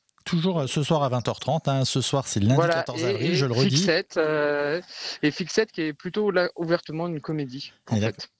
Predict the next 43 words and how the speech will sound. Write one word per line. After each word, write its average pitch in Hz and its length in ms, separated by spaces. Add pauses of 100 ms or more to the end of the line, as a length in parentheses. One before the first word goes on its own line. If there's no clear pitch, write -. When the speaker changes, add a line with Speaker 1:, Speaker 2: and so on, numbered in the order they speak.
(400)
Speaker 1:
Et 135 40
donc, 131 180
on 127 60
redit, 127 240
c'est - 120
au 123 60
trois 165 220
Luxembourg, 151 580 (360)
le 151 140
quatorze 151 340
avril 151 380
à 165 100
vingt 151 180
heures 120 120
trente. 92 240 (400)
Euh, 143 380
pendant 175 260
ce - 60
festival, 180 360
vous 143 120
organisez 131 340
aussi 135 240
des 127 100
tables 120 220
rondes. 151 180
Il 143 40
y - 20
en 127 60
a 127 100
deux, 135 160
j'ai 123 160
cru - 200
voir 123 300
au 113 100
cinéma 135 460
Le 123 140
Méliès. 123 380
Il - 40
y 139 40
en 127 40
a 127 40
une 151 140
particulièrement 131 640